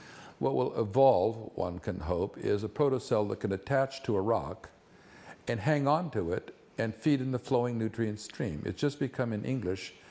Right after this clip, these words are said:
a sessile filter feeder. Filter feeding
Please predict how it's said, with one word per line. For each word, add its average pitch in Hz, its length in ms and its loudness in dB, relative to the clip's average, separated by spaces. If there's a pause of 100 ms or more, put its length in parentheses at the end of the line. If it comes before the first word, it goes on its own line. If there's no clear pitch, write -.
(600)
a 104 80 -2
sessile 131 760 2
filter 180 420 -2
feeder. - 460 -6 (520)
Filter 202 460 2
feeding 110 480 0